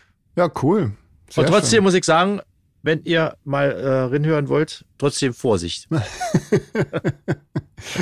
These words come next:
Speaker 1: Wie gesagt, ich fand ja bei meinem Vega hier, äh, die, die Musik auch echt nicht schlecht. Also wenn, wenn der irgendwie
Speaker 2: Ja.
Speaker 1: coole Texte hätte, fände ich's, glaub ich, insgesamt echt ganz cool irgendwie. Aber na ja,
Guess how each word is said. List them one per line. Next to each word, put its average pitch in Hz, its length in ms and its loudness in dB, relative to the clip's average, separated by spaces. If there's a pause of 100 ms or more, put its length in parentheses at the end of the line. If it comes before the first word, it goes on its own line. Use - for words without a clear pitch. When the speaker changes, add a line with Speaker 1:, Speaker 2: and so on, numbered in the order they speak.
(120)
Speaker 1:
Wie - 60 2
gesagt, 180 240 2 (180)
ich 127 120 -4
fand 165 200 0
ja 156 80 2
bei 131 160 0
meinem 123 340 -2
Vega 139 260 2
hier, 170 400 0
äh, 139 240 2
die, 131 160 -4
die 127 100 0
Musik 127 380 0
auch 202 220 0
echt 214 180 -4
nicht 117 160 -2
schlecht. - 340 -6
Also 127 180 2
wenn, 127 220 -2
wenn 120 160 0
der 156 220 2
irgendwie 143 260 0
Speaker 2:
Ja. 101 60 -2
Speaker 1:
coole 131 320 -4
Texte 127 360 -4
hätte, 151 180 -4
fände 147 260 -2
ich's, 143 140 -6
glaub 127 200 2
ich, - 120 -10
insgesamt 151 520 -4
echt 151 220 -6
ganz 160 220 -4 (120)
cool 127 360 -2
irgendwie. 123 520 -4 (680)
Aber 135 200 0
na 208 120 4
ja, 170 240 -2